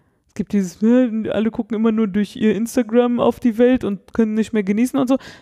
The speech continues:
So bin ich gar nicht. Ich kann durchaus auch ganz bewusst durch eine Kamera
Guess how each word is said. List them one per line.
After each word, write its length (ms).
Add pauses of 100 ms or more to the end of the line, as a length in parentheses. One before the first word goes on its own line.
(200)
So 180
bin 240
ich 140
gar 220
nicht. 160
Ich 140
kann 280
durchaus 380
auch 240
ganz 260
bewusst 800 (880)
durch 240
eine 120
Kamera 920